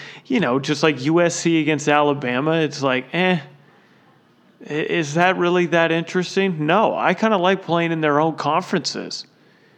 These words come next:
and just do that and then eventually go into a playoff. But that's a topic for another day. So, uh, but I like this. I like them being in the conference,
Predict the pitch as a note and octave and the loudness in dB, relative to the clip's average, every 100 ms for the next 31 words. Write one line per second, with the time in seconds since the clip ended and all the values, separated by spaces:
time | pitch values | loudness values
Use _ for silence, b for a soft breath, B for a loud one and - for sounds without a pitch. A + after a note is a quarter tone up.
0 | b b C3+ C#3+ C#3 C#3+ D3+ D3 D3 F#3 | b b -2 0 0 2 2 2 2 0
1 | D3+ D3 D3 C#3 D3 D3 D3+ D3 C#3+ C#3+ | 0 -2 -2 0 -2 -2 -2 0 2 2
2 | D#3 D3 D3+ C#3+ C3+ C3+ C#3+ D#3 - - | 2 -2 -4 -4 -4 -2 -2 -2 -4 -10
3 | - _ _ b b b b b b _ | -16 _ _ b b b b b b _
4 | C#3+ E3 D#3+ D3+ D3 C#3 C3+ - A#2+ A2+ | 0 0 -2 2 2 2 -4 -4 -4 -4
5 | A2 G#2+ G#2+ B2 - B B B B - | -6 -6 -8 -8 -14 B B B B 0
6 | C3+ A#2 A2+ - b b b b b - | 0 0 -6 -16 b b b b b -8
7 | C#3 C#3 D#3+ D3+ D3+ D#3+ F3+ - G2 - | -4 -2 2 4 4 2 0 -4 -10 -8
8 | - C#3 D3 D3+ D#3+ D3+ D#3 D#3 D#3 D3 | -6 -2 0 0 0 0 0 0 0 0
9 | D3 D3+ D3 D#3+ - - | 0 0 0 -4 -4 -10